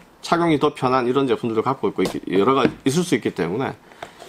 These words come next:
충분히 검토를 하신 다음에 알파를 선택을 하시라. 이렇게 말씀드릴 수 있고, 그 다음에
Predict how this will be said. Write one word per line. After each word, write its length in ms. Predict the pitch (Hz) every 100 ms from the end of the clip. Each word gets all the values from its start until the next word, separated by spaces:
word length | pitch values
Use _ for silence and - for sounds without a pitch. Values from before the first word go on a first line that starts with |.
| - -
충분히 320 | 190 180 165
검토를 360 | 120 123 156 147
하신 360 | 175 170 175
다음에 280 | 120 101 110
알파를 360 | 85 - 104 107
선택을 360 | 101 120 107
하시라. 360 | 82 85 80 78 - - - - - -
이렇게 180 | 131 139
말씀드릴 440 | 98 - 117 107
수 120 | 104 -
있고, 220 | - -
그 80 | 117
다음에 420 | 127 127 180